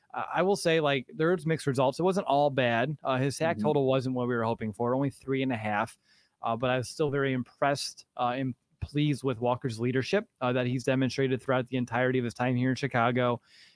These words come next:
Speaker 1: And his solid play still is an upgrade for the Bears compared to what they had the year prior. So the Bears still got better.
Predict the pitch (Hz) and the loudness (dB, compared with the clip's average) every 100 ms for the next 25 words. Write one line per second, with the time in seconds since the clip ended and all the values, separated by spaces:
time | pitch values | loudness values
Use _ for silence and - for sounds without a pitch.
0 | - 147 160 151 160 156 - 156 - 196 | -6 -2 0 0 2 2 2 0 2 2
1 | 143 143 156 139 143 131 127 120 123 123 | 2 0 -2 0 -2 0 -2 0 0 0
2 | - 127 135 127 120 113 120 117 113 110 | -2 -4 -2 -2 -4 -4 -2 -2 -2 -6
3 | 104 - 92 80 - - 139 143 196 202 | -6 -2 -4 -4 -12 -8 -4 -2 2 2
4 | - 165 151 127 113 156 147 110 104 | 2 2 4 2 2 2 4 2 -2